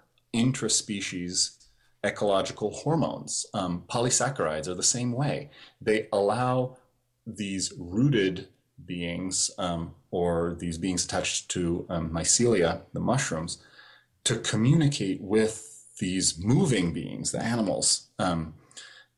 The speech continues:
and the insects too, in a really profound way, um, conveying signals about the air and the water and the soil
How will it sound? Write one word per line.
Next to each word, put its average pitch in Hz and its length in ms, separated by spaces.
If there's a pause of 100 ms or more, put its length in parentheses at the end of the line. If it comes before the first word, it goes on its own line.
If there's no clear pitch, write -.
(320)
and 101 140
the 92 80
insects - 540
too, 117 420
in 101 100
a 98 80
really 110 240
profound 95 480
way, 98 540
um, 87 300
conveying 107 640
signals 98 540
about 82 240
the - 160
air 101 260
and 90 120
the 82 60
water 92 340
and 85 120
the 82 40
soil 110 540